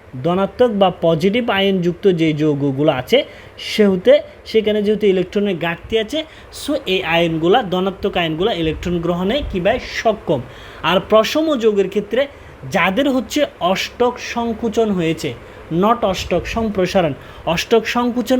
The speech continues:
মানে হচ্ছে যাদের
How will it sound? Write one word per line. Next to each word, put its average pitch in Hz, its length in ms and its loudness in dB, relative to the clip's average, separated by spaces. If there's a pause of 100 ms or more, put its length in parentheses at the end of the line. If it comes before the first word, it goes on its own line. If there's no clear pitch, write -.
মানে 247 220 2
হচ্ছে 226 220 -2 (3000)
যাদের 202 300 4